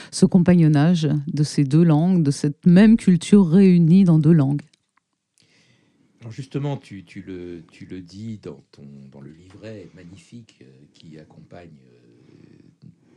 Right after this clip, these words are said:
Speaker 2: ton album, tes albums. Et, euh, tu dis donc, tu parles de ce cheminement des deux langues, euh,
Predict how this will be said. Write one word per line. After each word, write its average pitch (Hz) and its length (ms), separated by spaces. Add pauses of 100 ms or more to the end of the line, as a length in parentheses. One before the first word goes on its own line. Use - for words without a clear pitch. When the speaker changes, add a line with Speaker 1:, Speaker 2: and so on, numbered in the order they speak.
Speaker 2:
ton - 180
album, 143 380
tes - 220
albums. 143 480 (880)
Et, 101 320
euh, 82 920
tu - 120
dis 85 120
donc, 107 240
tu - 100
parles 101 220
de 85 100
ce - 140
cheminement 87 640
des 87 140
deux 98 160
langues, 92 480
euh, 73 220